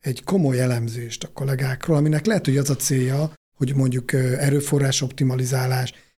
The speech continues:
teszem azt akár a végén kirúgnak embereket, és ez végig transzparensen megy egy cégen belül.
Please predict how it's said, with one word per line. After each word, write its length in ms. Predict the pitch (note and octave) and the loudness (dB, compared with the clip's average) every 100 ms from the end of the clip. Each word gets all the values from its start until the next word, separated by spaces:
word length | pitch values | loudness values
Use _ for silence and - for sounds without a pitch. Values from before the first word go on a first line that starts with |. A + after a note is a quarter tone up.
| _ | _
teszem 320 | C#3 - C3+ | 0 2 2
azt 200 | B2 - | 2 -2
akár 320 | C#3 - B2+ | -4 -2 -2
a 40 | B2+ | 0
végén 560 | C3 B2+ - B2+ B2 - _ _ _ - | 2 2 0 -4 -4 -10 _ _ _ 0
kirúgnak 500 | D3 C3+ C3 B2 C3+ | 2 4 4 2 2
embereket, 720 | C3 C3 C3 C3 C#3+ E3 F3+ _ _ _ _ | 2 2 0 0 0 0 -2 _ _ _ _
és 200 | C#3 - | -2 0
ez 140 | B2+ | 0
végig 300 | F#3 G3 C3+ | 0 2 0
transzparensen 760 | - C#3+ C3+ - C3 B2 - B2 | 0 0 0 -2 -4 -2 -2 -4
megy 160 | B2 B2 | -6 -8
egy 140 | - | -6
cégen 380 | - A#2+ A#2+ A#2+ | -6 -4 -8 -10
belül. 380 | A#2+ B2+ C3+ | -14 -18 -20